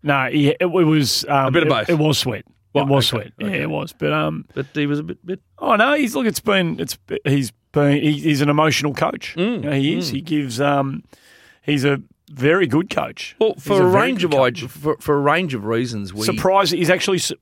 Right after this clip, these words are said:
Speaker 1: surprised me how good a coach he is.
Speaker 2: Wow.
Speaker 1: I, I didn't know, um, anything about him. He
Speaker 2: He was a
Speaker 1: clearly
Speaker 2: ball,
Speaker 1: has a
Speaker 2: he was a ball and tiger,
Speaker 1: Yeah,
Speaker 2: wasn't
Speaker 1: won
Speaker 2: he?
Speaker 1: at Saint Kevin's in the Ammo, so wherever he's been, he's won flags.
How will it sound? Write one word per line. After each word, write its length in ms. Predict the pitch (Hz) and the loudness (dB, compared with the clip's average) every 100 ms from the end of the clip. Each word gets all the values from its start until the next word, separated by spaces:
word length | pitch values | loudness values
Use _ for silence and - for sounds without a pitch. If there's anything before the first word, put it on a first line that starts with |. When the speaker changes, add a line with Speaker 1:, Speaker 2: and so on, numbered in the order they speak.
| - | -10
Speaker 1:
surprised 600 | 131 185 143 165 143 95 _ _ _ - | -4 -2 2 4 4 -2 _ _ _ -8
me 160 | 139 120 | -4 0
how 140 | 117 | 0
good 120 | 107 117 | -2 -6
a 60 | |
coach 240 | 123 - - | -8 -10 -12
he 100 | - | -16
is. 200 | - - _ _ - | -18 -20 _ _ -12
Speaker 2:
Wow. 380 | 107 123 170 - _ | -4 -4 -4 -14 _
Speaker 1:
I, 60 | 151 | -4
I 40 | 147 156 | 0 0
didn't 160 | 143 135 | 0 2
know, 440 | 135 127 123 - _ _ _ _ _ - | 2 2 -2 -6 _ _ _ _ _ -6
um, 460 | 127 123 120 123 - _ 180 | 0 2 0 -2 -10 _ 0
anything 340 | 180 175 151 | 2 4 2
about 260 | 120 110 113 | 2 0 -2
him. 160 | - - | -8 -4
He 80 | 139 | -2
Speaker 2:
He 60 | |
was 80 | 247 | 2
a 40 | |
Speaker 1:
clearly 280 | 180 180 175 | 6 6 4
Speaker 2:
ball, 80 | 151 | 2
Speaker 1:
has 140 | 151 | 2
a 100 | 143 | 2
Speaker 2:
he 160 | 139 - | 0 0
was 100 | 170 | 0
a 40 | |
ball 240 | 123 131 113 | 2 2 0
and 80 | 104 | 0
tiger, 180 | 156 190 | -2 0
Speaker 1:
Yeah, 60 | |
Speaker 2:
wasn't 160 | - 165 | 2 2
Speaker 1:
won 140 | 156 | 2
Speaker 2:
he? 20 | |
Speaker 1:
at 80 | 143 | 0
Saint 160 | - 123 | -4 -4
Kevin's 320 | 151 139 120 | -2 -2 -2
in 60 | 127 | 0
the 120 | 135 | 0
Ammo, 260 | 165 196 196 | 0 0 0
so 180 | 170 | 2
wherever 280 | 175 226 170 | 2 2 2
he's 120 | 135 | 0
been, 180 | 131 143 | 0 0
he's 120 | 127 | 0
won 140 | 113 104 | -2 -6
flags. 540 | - 151 92 85 _ | -4 -6 -6 -14 _